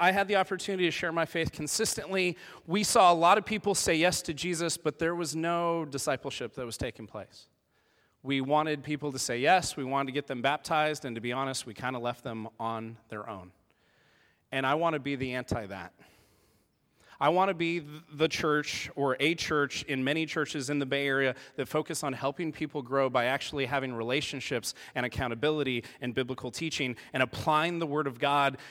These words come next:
because when we apply the Word of God, we grow more into the likeness of Jesus. So here's the thing, and, and some of you, you've heard me say this so many different times, but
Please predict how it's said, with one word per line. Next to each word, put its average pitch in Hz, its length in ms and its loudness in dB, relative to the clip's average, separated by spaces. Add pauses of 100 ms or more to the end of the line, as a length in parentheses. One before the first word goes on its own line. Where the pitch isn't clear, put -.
because 135 280 -2
when 139 180 0
we 139 100 2
apply 151 420 0
the 160 120 -4
Word 147 220 -2
of 117 160 -4
God, 143 320 4
we 120 160 -4
grow 139 320 2
more 135 360 -2
into 120 220 -8
the 135 60 -8
likeness 120 520 -6 (160)
of 107 100 -12
Jesus. - 460 -16 (600)
So 160 160 2
here's 196 220 6
the 208 140 -2
thing, 160 340 2
and, 139 220 0
and 135 320 -4 (340)
some 175 240 0
of 170 120 -2
you, 180 140 2
you've 151 220 -4
heard 185 180 -8
me 175 120 -4
say 151 180 -4
this 151 160 -4
so 165 160 -4
many 165 160 -6
different 151 300 -2
times, 151 320 -2
but - 200 -6